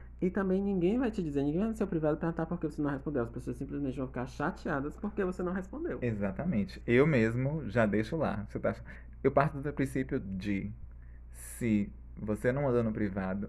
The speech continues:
Speaker 2: é porque não era importante. Então ficou lá.
Speaker 1: Olha como ela é fina. Não, eu tenho pena, eu vou atrás. Agora, outra coisa também tem de, isso de responder rápido, são pessoas que mandam, é, mensagem pra você mesmo na D M e querem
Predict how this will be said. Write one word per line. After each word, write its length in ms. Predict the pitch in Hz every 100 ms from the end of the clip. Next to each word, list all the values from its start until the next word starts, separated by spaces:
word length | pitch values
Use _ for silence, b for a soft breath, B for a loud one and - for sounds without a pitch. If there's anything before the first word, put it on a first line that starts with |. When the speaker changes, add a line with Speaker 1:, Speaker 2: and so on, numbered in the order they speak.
| -
Speaker 2:
é 80 | 104
porque 220 | - -
não 120 | 104
era 100 | 101
importante. 680 | 107 - - - - - - - - - - - - - -
Então 140 | - 101
ficou 260 | - -
lá. 160 | - - - - - - -
Speaker 1:
Olha 200 | 117 107
como 220 | 101 113
ela 120 | 101 104
é 20 |
fina. 460 | - 123 104 104 -
Não, 300 | 135 113 107
eu 60 | 107
tenho 180 | 117 135
pena, 220 | - 107 107
eu 40 |
vou 140 | 104 -
atrás. 460 | - 117 110 117 - B B B
Agora, 440 | 123 123 123 127 -
outra 260 | 180 240
coisa 200 | 220 202
também 200 | 185 160
tem 400 | 156 151 185 196
de, 160 | 156 139 - 127
isso 140 | 131
de 60 | -
responder 320 | 127 127 123
rápido, 380 | 117 131 147 156 -
são 240 | - 156
pessoas 540 | 156 175 - 127 127 143
que 140 | 156
mandam, 500 | 147 120 127 139 139 - 135 - -
é, 520 | 120 117 113 113 113 127
mensagem 380 | 123 131 120 117
pra 140 | 120
você 240 | 123 127 135
mesmo 340 | 113 110 156
na 120 | 143
D 120 | 123
M 320 | 117 110 120 165 B B B -
e 100 | 175
querem 600 | 190 - 131 120 123 202